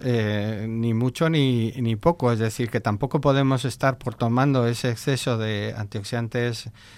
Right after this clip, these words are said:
naturales y bloqueando esas reacciones de peroxidación o cualquier otro índole que genere la re-, los, eh, los radicales libres, deteniéndolos para que,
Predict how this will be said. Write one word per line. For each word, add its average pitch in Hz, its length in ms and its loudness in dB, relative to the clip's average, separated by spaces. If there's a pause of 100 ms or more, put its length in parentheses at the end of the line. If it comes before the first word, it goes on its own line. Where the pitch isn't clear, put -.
(220)
naturales 139 680 4
y 120 160 0
bloqueando 120 580 0
esas 110 200 -2
reacciones 120 560 -2
de 110 260 -2
peroxidación 135 1000 0
o 135 360 0 (440)
cualquier 123 320 2
otro 123 220 2
índole 135 280 4
que 110 120 -4
genere 123 380 2
la 120 180 2
re-, 113 200 -6
los, 110 520 -4
eh, 107 340 -6
los 110 220 -2
radicales 120 540 0
libres, 135 460 0
deteniéndolos 117 680 -2
para 117 220 -4
que, 113 300 -4